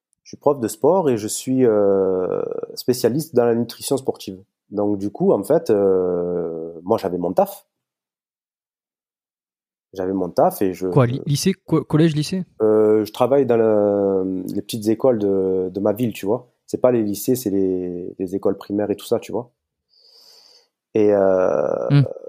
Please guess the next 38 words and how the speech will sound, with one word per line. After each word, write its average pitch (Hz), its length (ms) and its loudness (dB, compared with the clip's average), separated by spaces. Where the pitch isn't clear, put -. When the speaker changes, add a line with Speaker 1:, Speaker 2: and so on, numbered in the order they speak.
Speaker 1:
et 113 100 -10
du 98 140 -12
coup, 139 320 2
euh, 95 340 2
moi, 98 160 -2
j'avais 95 220 0
mon 92 220 0
job 139 280 4
et 101 80 0
je, 87 120 -10
je 87 120 -10
partageais, 95 600 -2
euh, 98 440 2
ma 107 120 2
passion 120 340 -2
sur, 101 280 -2
euh, 90 460 -2
sur 139 220 -4
YouTube. 127 360 -2
Jusqu'à 92 400 0
ce 135 100 -8
qu'au 107 200 4
fur - 200 0
et 110 40 4
à 107 40 2
mesure, 98 400 0
je 98 120 -6
comprenne 101 400 -2
comment 95 240 -2
ça 85 140 -4
marche 104 340 0
et - 40 -20
que 104 100 -2
je 92 100 -4
mette 101 160 0
en 85 100 -2
place, 120 340 0
euh, 90 280 2